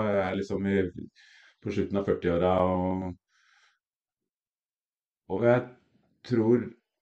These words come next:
det handler veldig, eller i hvert fall for meg, så handler det veldig mye om å være til stede.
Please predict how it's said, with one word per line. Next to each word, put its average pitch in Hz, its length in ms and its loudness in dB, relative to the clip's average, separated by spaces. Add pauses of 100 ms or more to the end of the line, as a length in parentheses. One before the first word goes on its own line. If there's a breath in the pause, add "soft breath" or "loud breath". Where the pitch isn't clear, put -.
(480)
det 104 280 -2
handler 98 360 2
veldig, 101 380 0
eller 104 160 -2
i 104 40 0
hvert 104 120 -4
fall 110 120 -8
for 113 140 -2
meg, 113 300 0
så 113 160 -4
handler 82 480 -2
det 98 140 2 (400)
veldig 90 500 -2
mye 85 600 -4 (320)
om 85 280 -4 (520)
å 87 180 -4 (840)
være 80 460 -6
til - 160 -8
stede. 85 540 -4